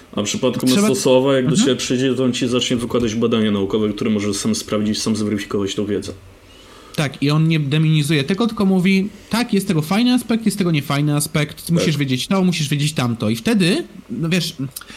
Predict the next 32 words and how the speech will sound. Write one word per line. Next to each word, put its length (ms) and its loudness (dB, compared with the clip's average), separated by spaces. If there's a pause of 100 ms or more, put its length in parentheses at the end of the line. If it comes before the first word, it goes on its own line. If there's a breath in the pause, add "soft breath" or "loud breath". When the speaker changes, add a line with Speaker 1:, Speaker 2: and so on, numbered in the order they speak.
(380 loud breath)
Speaker 2:
nawet 200 2
masz 180 2
solidniejszą, 480 2
merytoryczną 560 0
podstawę, 360 0
żeby 200 0
powiedzieć, 680 -4 (220)
„Okej, 340 0
tobie 180 0
jest 140 0
fajnie, 340 2
ale 140 0
ja 80 0
słyszałem 420 -2
o 60 -2
tym 160 -2
i 80 0
o 80 0
tym, 180 -2
więc 140 -2
na 60 -2
przykład 220 -2
wolę 220 2
nie”, 300 2 (840)
albo, 480 2 (840 loud breath)
e, 500 0 (260)
„Zrobię 300 0
to 100 -2
wtedy, 240 -2
kiedy 180 0
będę 180 -2
gotów”. 720 -2